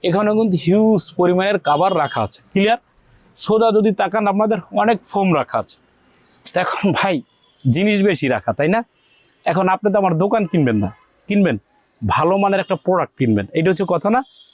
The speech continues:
তবে আমি মনে করি বাংলাদেশের ভিতর সবচেয়ে ক্ষুদ্র ব্যবসায়ী আমি, আমার দোকানটাই ছোট, প্রোডাক্টটাও কম। তো আপনারা অবশ্যই আসবেন, দেখে শুনে প্রোডাক্টগুলো নেবেন। তো এখন কি প্রোডাক্ট পাবেন আমাদের এখানে? তো আমাদের এখানে যে প্রোডাক্টগুলো পাবেন, এই যে একটা ফোম, এটাকে আমরা ডিজাইন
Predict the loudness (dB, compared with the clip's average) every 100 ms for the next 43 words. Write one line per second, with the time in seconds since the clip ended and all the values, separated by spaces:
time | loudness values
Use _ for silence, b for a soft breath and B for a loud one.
0 | -20 -8 -2 0 2 2 2 4 2 2
1 | 2 2 2 0 0 0 0 0 0 -2
2 | -2 -2 0 2 2 2 0 -2 -2 -2
3 | -6 -10 _ _ _ _ _ -4 0 0
4 | 0 0 0 0 0 0 -2 -2 -2 -2
5 | -2 -4 -4 -2 -4 -6 _ _ _ _
6 | -4 -2 0 0 2 0 0 -2 0 0
7 | 0 0 -2 0 0 0 -2 0 0 2
8 | 2 0 0 -2 -2 -2 -2 -4 -2 -2
9 | -2 -2 0 0 0 0 0 0 -2 -4
10 | b b b b b -4 0 2 2 2
11 | 2 0 0 0 0 0 2 0 2 0
12 | -2 -4 _ -2 0 -2 -2 -2 0 0
13 | -2 -6 _ _ _ _ _ _ -2 -2
14 | -2 0 0 0 0 0 0